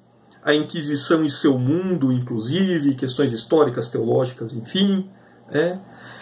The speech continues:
Eu recomendo para começar a aprender esta obra aqui, A Verdadeira História da Inquisição, do Rino Camilleri, autor italiano,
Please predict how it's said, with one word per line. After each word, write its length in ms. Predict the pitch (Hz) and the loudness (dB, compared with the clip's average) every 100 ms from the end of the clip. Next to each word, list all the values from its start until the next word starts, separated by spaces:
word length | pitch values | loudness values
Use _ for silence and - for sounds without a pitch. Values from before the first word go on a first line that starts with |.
| - - | -18 -2
Eu 220 | 370 415 349 | 4 6 6
recomendo 680 | 330 302 226 262 285 247 - | 4 4 4 4 2 2 8
para 240 | 240 220 | 8 8
começar 580 | 220 196 175 - 196 170 | 2 0 0 2 4 6
a 60 | |
aprender 500 | 156 - 147 143 160 | 4 2 2 4 4
esta 300 | 156 156 156 | 4 2 4
obra 320 | 139 139 131 127 | 6 6 4 0
aqui, 340 | - 123 107 - - - | -4 -14 -16 -18 -20 2
A 140 | 226 254 | 4 4
Verdadeira 600 | 254 240 240 294 359 302 | 2 2 2 4 4 4
História 560 | - - 254 269 262 | 2 2 8 8 8
da 160 | 240 254 | 6 2
Inquisição, 880 | 247 233 202 185 - - 220 214 190 | 0 -4 -4 -4 -2 4 6 6 0
do 200 | 175 151 | -4 -6
Rino 500 | - 349 330 262 - | 0 2 4 4 4
Camilleri, 960 | 226 226 170 180 196 180 131 117 117 | 4 4 4 6 6 4 2 -2 -6
autor 400 | 156 147 180 180 | -4 0 4 4
italiano, 1200 | - 170 147 127 156 196 190 170 151 143 135 123 | 4 2 2 4 6 6 6 2 2 2 2 -2